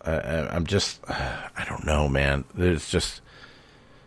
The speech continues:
the whole Van Jefferson thing really just annoys the shit out of me because it's w-, by now,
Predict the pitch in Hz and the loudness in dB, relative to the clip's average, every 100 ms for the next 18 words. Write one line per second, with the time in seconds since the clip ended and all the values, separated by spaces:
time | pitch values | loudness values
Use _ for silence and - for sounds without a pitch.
0 | - - - - - - - - - - | -20 -20 -20 -20 -20 -20 -20 -20 -16 4
1 | 92 147 147 110 107 90 95 - 92 95 | 12 12 12 12 12 12 8 8 4 4
2 | 82 90 82 73 73 82 85 92 90 87 | 4 6 6 4 0 -4 6 8 8 6
3 | 76 - 78 78 71 71 - 85 80 82 | 2 0 4 4 4 0 0 4 4 4
4 | 85 85 82 - - - - - - 101 | 4 2 0 -8 -20 -20 -20 -20 2 2
5 | - 98 90 80 78 - - - - 92 | 8 10 10 8 6 -2 -12 -20 -2 -2
6 | - 123 - - - - - - - - | 2 2 0 -4 -14 -14 -20 -20 -20 -20
7 | - - - - - - - - - - | -20 -20 -20 -20 -20 -20 -20 -20 -20 -12
8 | 104 113 113 113 143 123 87 90 | 4 6 8 8 8 8 6 4